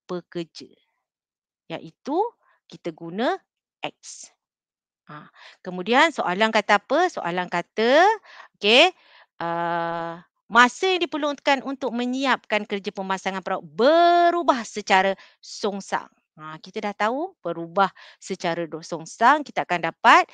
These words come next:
satu, ah, satu per T. Ha, satu per T dia kata apa? T berubah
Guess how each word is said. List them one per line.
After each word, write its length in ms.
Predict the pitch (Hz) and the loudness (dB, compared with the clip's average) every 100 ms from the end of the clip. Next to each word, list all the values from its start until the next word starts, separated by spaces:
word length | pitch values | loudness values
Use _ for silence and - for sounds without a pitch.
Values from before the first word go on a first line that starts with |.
| - | -20
satu, 1080 | _ - - 160 160 _ 208 254 339 415 427 _ _ _ _ _ _ _ _ - | _ -20 -6 -6 -6 _ -10 -4 -2 -2 -4 _ _ _ _ _ _ _ _ -20
ah, 240 | 147 147 | -18 -20
satu 420 | - 202 208 240 220 | -10 -10 -4 -4 -2
per 180 | 233 214 | -6 -4
T. 160 | - 415 539 _ 175 | -2 -2 -4 _ -12
Ha, 880 | 170 170 165 165 160 160 156 151 156 | -10 -8 -8 -8 -10 -10 -10 -10 -6
satu 320 | 202 208 240 | -4 0 0
per 220 | 208 226 | 0 -4
T 240 | - 392 277 | 2 4 6
dia 80 | 254 | 4
kata 240 | 262 302 | 4 2
apa? 240 | 254 185 - - - _ _ | 4 0 -2 -20 -20 _ _
T 80 | - 440 453 440 466 - _ _ _ - | 6 8 8 6 4 0 _ _ _ -2
berubah 800 | 185 269 285 320 254 320 320 | 6 8 6 2 4 6 6